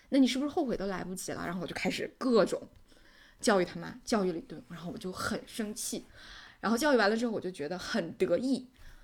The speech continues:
啊，我多么对得起雷锋叔叔呀！我今天做了一件多么好的事儿啊。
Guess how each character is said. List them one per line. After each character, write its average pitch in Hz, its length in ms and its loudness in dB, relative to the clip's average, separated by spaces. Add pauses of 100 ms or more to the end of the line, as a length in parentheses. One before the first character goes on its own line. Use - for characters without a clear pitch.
(240)
啊， 185 360 -8
我 - 80 -14
多 294 160 -4
么 320 100 2
对 285 160 2
得 247 80 4
起 240 200 -2
雷 180 180 0
锋 233 180 2
叔 254 220 -2
叔 262 140 -2
呀！ - 200 -4
我 190 60 -8
今 214 140 -6
天 233 120 -2
做 233 140 -4
了 214 60 -4
一 202 40 -6
件 214 140 -6
多 269 100 0
么 294 80 2
好 - 200 -6
的 - 100 -12
事 - 120 -8
儿 - 100 -8
啊。 - 120 -14